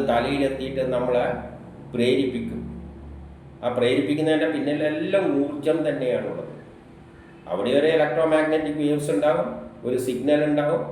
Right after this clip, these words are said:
അതാണ് നമ്മളെ കൊണ്ട് വർക്ക് ചെയ്യുന്നത്. അതെല്ലാം തന്നെ എന്താണ്? അഗ്നിയാണ്. അത്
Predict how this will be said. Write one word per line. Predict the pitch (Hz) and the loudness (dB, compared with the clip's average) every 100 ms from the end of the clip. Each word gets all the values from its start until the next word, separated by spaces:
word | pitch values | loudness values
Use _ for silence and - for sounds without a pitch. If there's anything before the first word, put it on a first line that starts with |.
| - 120 | -8 -2
അതാണ് | 127 135 135 | 0 2 0
നമ്മളെ | 131 131 131 | 0 -2 -2
കൊണ്ട് | 123 117 | -2 -2
വർക്ക് | 110 107 | -2 -4
ചെയ്യുന്നത്. | 98 98 | -4 -4
അതെല്ലാം | 117 147 156 175 165 | -2 0 0 0 0
തന്നെ | 147 139 | 0 0
എന്താണ്? | 127 120 123 120 - - - - 104 | -2 -4 -4 -8 -14 -18 -20 -12 -10
അഗ്നിയാണ്. | - 117 - 113 - - - - - - - - - - - - - - - - - - - - - - - - - - - 117 | -6 -4 -2 -4 -8 -14 -18 -20 -20 -20 -20 -20 -20 -20 -20 -20 -20 -20 -20 -20 -20 -20 -20 -20 -20 -20 -20 -20 -20 -20 -4 4
അത് | 139 | 8